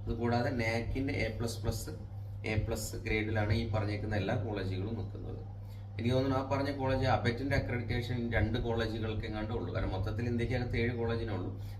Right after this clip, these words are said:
അതിനകത്ത് ഒന്നോ രണ്ടോ കോളേജിന് എങ്ങാണ്ടേ അബെറ്റിൻ്റെ അക്രഡിറ്റേഷൻ ഉള്ളൂ. അപ്പൊ ഇതൊക്കെ ശ്രദ്ധിച്ചിട്ടാണ് നമ്മളൊരു എഞ്ചിനീയറിംഗ് കോളേജിൽ ചേരേണ്ടത്.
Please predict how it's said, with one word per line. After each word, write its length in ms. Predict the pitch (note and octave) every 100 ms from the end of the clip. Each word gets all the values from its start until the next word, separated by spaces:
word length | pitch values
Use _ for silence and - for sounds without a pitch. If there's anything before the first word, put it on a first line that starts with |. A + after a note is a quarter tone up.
| -
അതിനകത്ത് 320 | A#2+ A#2+ B2 A2+
ഒന്നോ 200 | A#2 C3 B2
രണ്ടോ 200 | B2 B2+ B2
കോളേജിന് 360 | A#2 A2 A#2 G#2+
എങ്ങാണ്ടേ 260 | G#2+ C3+ A2+
അബെറ്റിൻ്റെ 340 | G2+ G2 A2 G#2
അക്രഡിറ്റേഷൻ 560 | G2 F#2+ G2 F#2+ - F#2+
ഉള്ളൂ. 160 | G2 G2 - - - - - - - - -
അപ്പൊ 100 | G2+ G#2
ഇതൊക്കെ 340 | A#2+ - C#3+ -
ശ്രദ്ധിച്ചിട്ടാണ് 640 | - A#2 A#2+ B2 A#2+ A#2 G2 A2+
നമ്മളൊരു 280 | A2+ A#2 A2+
എഞ്ചിനീയറിംഗ് 420 | G2+ G2+ G#2+ G#2+ G#2
കോളേജിൽ 380 | G#2 G2+ G2+ A#2+ - - -
ചേരേണ്ടത്. 520 | F#2 F2 E2+ E2